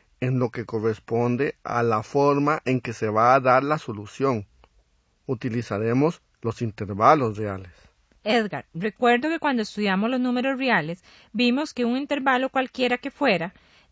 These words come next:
Speaker 2: tenía garantizada su existencia, porque el conjunto de los números reales es un conjunto continuo,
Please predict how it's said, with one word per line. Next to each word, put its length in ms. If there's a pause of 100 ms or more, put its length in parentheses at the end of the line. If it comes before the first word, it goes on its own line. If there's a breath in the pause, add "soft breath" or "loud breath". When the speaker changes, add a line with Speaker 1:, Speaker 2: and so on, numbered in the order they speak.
(100)
Speaker 2:
tenía 480
garantizada 800
su 100
existencia, 840 (180)
porque 300
el 100
conjunto 680
de 40
los 160
números 400
reales 560
es 220
un 100
conjunto 500
continuo, 640